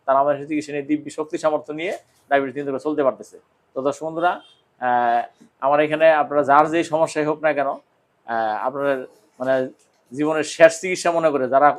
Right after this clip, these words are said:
বিভিন্ন জায়গায় চিকিৎসা নিয়ে কোথাও উপকার পাচ্ছেন না, তারা আমার এখানে এসে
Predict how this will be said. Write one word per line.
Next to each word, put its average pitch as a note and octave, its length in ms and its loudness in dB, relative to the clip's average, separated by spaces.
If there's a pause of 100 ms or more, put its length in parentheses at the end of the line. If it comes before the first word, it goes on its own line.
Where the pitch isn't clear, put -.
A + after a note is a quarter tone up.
বিভিন্ন D3+ 320 -4
জায়গায় E3 240 2
চিকিৎসা D#3 220 -6
নিয়ে D3+ 100 -6
কোথাও F#3 300 2
উপকার E3 240 6
পাচ্ছেন C3 280 -2
না, D#3 140 -6 (400)
তারা D3 140 6
আমার D3+ 180 4
এখানে D3+ 220 0
এসে D#3+ 200 -2